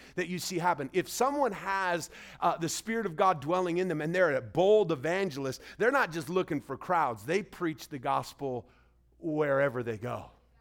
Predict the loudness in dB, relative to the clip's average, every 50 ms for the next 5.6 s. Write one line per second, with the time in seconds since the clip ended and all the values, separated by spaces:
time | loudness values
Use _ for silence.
0 | _ _ -10 -8 -8 -8 -8 -12 -16 _ _ _ _ _ _ _ -20 -8 0 2
1 | 2 2 2 0 -2 -2 -2 -6 -2 0 0 0 0 0 -2 -4 -4 -2 -4 -4
2 | -4 -6 -8 -12 -12 -8 -6 -4 -4 -4 -4 -8 -12 -16 -20 -20 -20 -20 _ _
3 | -4 -4 -2 -4 -4 -2 -2 -2 -2 -4 -6 -8 -8 -6 -6 -6 -6 -6 -12 -12
4 | -10 -8 -8 -6 -8 -6 -8 -10 -8 -8 -8 -8 -6 -6 -4 -4 -2 -2 0 -2
5 | -2 -6 -6 -10 -12 -10 -8 -6 -4 -4 -4 -6